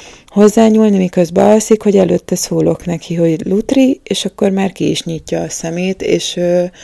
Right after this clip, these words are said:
és nem éri váratlanul ez az érintés. Hogyha, hogyha egy ilyen, ö, kutyám van, akkor, ö,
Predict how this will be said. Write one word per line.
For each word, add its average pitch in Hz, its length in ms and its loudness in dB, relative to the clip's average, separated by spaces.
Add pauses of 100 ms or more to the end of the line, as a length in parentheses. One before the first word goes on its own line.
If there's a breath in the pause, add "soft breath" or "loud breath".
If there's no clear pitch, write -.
(280 loud breath)
és - 140 -6
nem 185 180 -4
éri 170 220 0
váratlanul 170 720 -4
ez 160 140 -4
az 160 140 -2
érintés. - 760 -6 (360 loud breath)
Hogyha, 190 720 2 (640 loud breath)
hogyha 190 600 2
egy - 240 0
ilyen, 175 420 4
ö, 175 440 2 (160)
kutyám 170 480 -2
van, 185 380 2 (500 loud breath)
akkor, 185 640 2
ö, 180 460 6